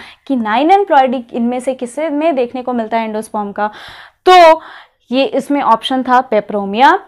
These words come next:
उसी तरह फ़ाइव एन का क्या हो जाएगा? पेनिया। थ्री एन हमें पता है ज़्यादातर एंजियोस्पर्म में थ्री एन ही होता है, ओइनोथेरा में टू एन और जिम्नोस्पर्म में एन, because it is formed before fertilization।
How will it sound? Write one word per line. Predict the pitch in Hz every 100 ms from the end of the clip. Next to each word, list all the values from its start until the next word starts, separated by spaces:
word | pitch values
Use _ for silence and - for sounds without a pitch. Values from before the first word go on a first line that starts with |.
| _ _
उसी | 302 302
तरह | 359 339 330
फ़ाइव | - 247 240 269
एन | 302
का | 302
क्या | 294 262
हो | 226
जाएगा? | 233 262
पेनिया। | 262 214 202 208 285 339 - _ _
थ्री | - 381
एन | 381
हमें | 381 339 339
पता | 285 285
है | 294 285
ज़्यादातर | 240 233 240
एंजियोस्पर्म | 247 247 254 254 247
में | 254
थ्री | 262 233
एन | 208 220
ही | 262
होता | 277 269 262
है, | 262 262 -
ओइनोथेरा | 240 277 320 311 285 285
में | 294 302 294 _ _
टू | 339 339
एन | 233 226 226 - - -
और | 302 302 311 311 -
जिम्नोस्पर्म | 254 349 359 330 330 240
में | 226 - -
एन, | 311 302
because | 247 233 233 226 226
it | 247
is | 294
formed | - 233 220
before | 233 262 339 339
fertilization। | - 202 190 185 185 175 -